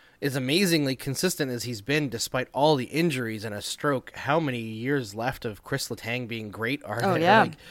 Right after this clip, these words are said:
Speaker 1: he was great. Like, he was fantastic this year. Uh, I don't know where he, he gets it from, <laughs> but, uh,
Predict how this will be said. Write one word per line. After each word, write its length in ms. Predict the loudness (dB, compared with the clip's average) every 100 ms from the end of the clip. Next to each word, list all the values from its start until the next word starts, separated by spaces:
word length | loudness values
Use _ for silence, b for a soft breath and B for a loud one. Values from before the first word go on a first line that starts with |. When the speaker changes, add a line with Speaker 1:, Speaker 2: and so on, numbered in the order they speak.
| b b
Speaker 1:
he 140 | 2 6
was 160 | 6
great. 340 | 4 2 2 2
Like, 120 | 2
he 40 |
was 120 | 2
fantastic 680 | 4 2 4 4 4 2 -4
this 200 | -2 -4
year. 240 | -4 -6 -8 b b b b
Uh, 180 | -2 0
I 100 | 6
don't 140 | 6 8
know 120 | 6
where 220 | 8 6
he, 420 | 6 2 -2 -4 -8
he 160 | -10
gets 380 | -2 4 4 4
it 180 | -6 -4
from, 320 | 0 0 0
<laughs> 80 | -4
but, 260 | -8 _ -2
uh, 180 | -2